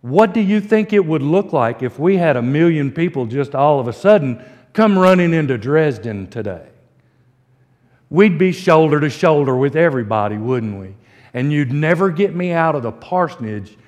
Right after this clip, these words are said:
'cause that's a traffic jam. I'm not going. So even if he was exaggerating his numbers, it's still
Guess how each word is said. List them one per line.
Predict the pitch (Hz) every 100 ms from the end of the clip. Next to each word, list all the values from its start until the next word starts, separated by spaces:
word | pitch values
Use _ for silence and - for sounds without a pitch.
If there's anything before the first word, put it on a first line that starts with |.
| _
'cause | - 135 107
that's | 156 -
a |
traffic | 98 - 190 175 131 110
jam. | 110 117 104 92 78 - _ _ _ _ - _ _ _
I'm | 110
not | 123 139 127
going. | 151 160 107 - _ _ _ _ _ _ _ _ _ _ _ _ _ _ _ _ _ _ _ _
So | 196 185
even | - 233 233 254
if | 226 220
he | 214
was | 202 196 196 175 - - - _ _ _
exaggerating | 165 143 156 208 185 196 180 170 156 135
his | 151 123
numbers, | 156 170 165 160 156 - - - - - _ _
it's | 165 170
still | - - - 226 208 156 135 - -